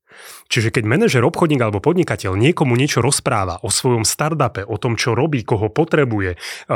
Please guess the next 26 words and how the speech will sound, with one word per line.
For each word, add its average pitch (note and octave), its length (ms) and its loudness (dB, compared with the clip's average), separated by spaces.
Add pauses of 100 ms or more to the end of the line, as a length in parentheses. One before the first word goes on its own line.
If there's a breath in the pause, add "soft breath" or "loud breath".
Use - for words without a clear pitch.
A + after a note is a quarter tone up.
(520)
aký B2 340 0
má A#2 120 2
super B2 360 0
produkt, A2+ 480 0 (400 loud breath)
tak A2 400 -4
ľudia E3 320 2
po D#3 160 0
štyridsiatej E3+ 480 0
sekunde C#3+ 400 0
už B2+ 160 2
ho C3 60 2
nepočúvajú. D#2+ 680 -4 (560 loud breath)
A - 80 -4
to - 80 0
je F#3 80 2
zaujímavé, B2 580 2
že G#2+ 140 -2
ako B2+ 320 0
náhle C#3+ 240 2
rozprávaš C3+ 480 0
dlhšie D#3 240 0
ako D3 160 -2
tých A#2 160 -6
tridsať, D#3 320 -4
štyridsať C#3+ 400 -4
sekúnd, G#3 400 -2